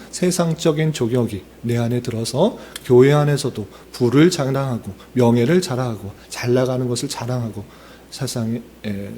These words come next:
교회 안에 분쟁과 다툼과 시기와 미움들이 나타나게 되는 줄 알아 그렇게 하지 말 것을 강조하고 있는 것입니다. 그리고 다시 한번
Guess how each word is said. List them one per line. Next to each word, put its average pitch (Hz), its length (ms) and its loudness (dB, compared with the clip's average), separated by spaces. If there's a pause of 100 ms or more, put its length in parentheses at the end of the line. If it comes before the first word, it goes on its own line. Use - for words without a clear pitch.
(240)
교회 135 200 6
안에 135 440 2
분쟁과 123 680 0
다툼과 143 760 -2
시기와 180 600 0
미움들이 180 560 2
나타나게 143 420 -4
되는 110 300 -4
줄 143 180 -4
알아 131 340 0 (300)
그렇게 113 300 -10
하지 131 240 -2
말 98 160 -4
것을 214 400 0 (480)
강조하고 117 400 0
있는 107 120 -2
것입니다. 104 400 -6 (440)
그리고 113 180 -6
다시 117 300 -2
한번 139 480 2